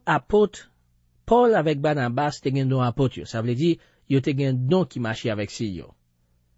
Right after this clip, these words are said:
Yo pa t gen Nouvo Testaman nan men yo lè sa a pou yo te preche levanjil la, e Bondye te byen konnen ke yo ta pral gen difikilte pou yo te fè moun yo kwè nan pawòl lan. Konsa, li te ba yo don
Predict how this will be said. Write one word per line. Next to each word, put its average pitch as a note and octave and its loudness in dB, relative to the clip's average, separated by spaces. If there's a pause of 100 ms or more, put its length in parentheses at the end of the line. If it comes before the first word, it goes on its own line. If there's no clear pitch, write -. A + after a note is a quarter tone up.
(140)
Yo C3+ 2
pa D3 2
t C#3 -10
gen C3+ 0
Nouvo C3 2
Testaman B2 0
nan B2+ 0
men G#2+ -4
yo A2 -4
lè A2+ -4
sa A2+ -6
a C3+ -4
pou A#2 -6
yo A2 -2
te G#2 -6
preche A2 -6
levanjil A2+ -2
la, D#2+ -16 (100)
e A#2+ -2
Bondye A#2 -2
te A#2+ -2
byen C#3+ -2
konnen C3+ -2
ke A#2 -4 (420)
yo C3 4
ta A#2+ 0
pral A#2+ 0
gen A#2 -2
difikilte B2 0 (360)
pou C#3 2
yo C3+ 4
te B2+ -2
fè B2 -2
moun A#2+ -2
yo G#2+ -4
kwè G#2+ -4
nan F#2+ -8
pawòl A2 -4
lan. C#3+ -2
Konsa, D#3 -4 (340)
li C3 2
te C#3 2
ba A2+ -2
yo B2 0
don D#3 2